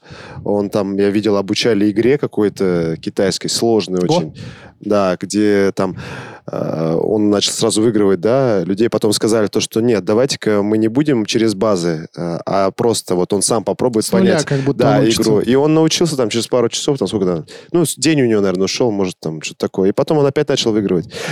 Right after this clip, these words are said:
Speaker 2: Мгм.
Speaker 1: Э, то есть это то состояние, когда, э, грубо говоря, все люди резко так бац и выключатся. Например, все упали. И мы даже не поймем, почему. <laughs> Потому что там суперинтеллект просто
Speaker 2: Суперинтеллект
Speaker 1: выключил людей.
Speaker 2: че-, че-то, че-то сделал,
Speaker 1: Да,
Speaker 2: да?
Speaker 1: да, да.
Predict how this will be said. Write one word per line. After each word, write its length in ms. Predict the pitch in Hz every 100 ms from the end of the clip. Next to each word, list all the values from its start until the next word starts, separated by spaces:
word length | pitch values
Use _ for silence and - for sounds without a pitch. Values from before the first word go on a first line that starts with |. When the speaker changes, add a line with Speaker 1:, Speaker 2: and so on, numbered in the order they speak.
| 135
Speaker 2:
Мгм. 120 | 131 135
Speaker 1:
Э, 180 | 123
то 100 | 123
есть 120 | 160 165
это 160 | 156 - -
то 140 | 175
состояние, 440 | 160 139 - 180 180
когда, 640 | 127 123 135 127 113 98 -
э, 1000 | - - - - 95 101 98 98 95 92 -
грубо 280 | 104 120 117
говоря, 500 | 107 113 113 110 95 - _ -
все 180 | -
люди 160 | 131 113
резко 280 | 127 - -
так 220 | 101 - -
бац 300 | 113 156 -
и 40 |
выключатся. 560 | 113 - 104 - - - -
Например, 280 | - 117 98
все 180 | - 147
упали. 440 | 123 113 95 80 _ _ _ _ _ _ -
И 40 |
мы 60 | 139
даже 180 | 143 123
не 60 |
поймем, 300 | 131 127 127
почему. 400 | 107 - 104 92 - -
<laughs> 120 | -
Потому 280 | 165 180 170
что 140 | 135
там 140 | 139 135
суперинтеллект 720 | - 165 131 123 131 165 165 -
просто 120 | 180
Speaker 2:
Суперинтеллект 400 | 175 185 170 180
Speaker 1:
выключил 360 | 190 180 175 156
людей. 380 | 160 131 127
Speaker 2:
че-, 160 | - 165
че-то, 260 | 151 135 107
че-то 240 | 160 143
сделал, 380 | 131 135 123 110
Speaker 1:
Да, 60 |
Speaker 2:
да? 120 | 107 101
Speaker 1:
да, 140 |
да. 40 | 101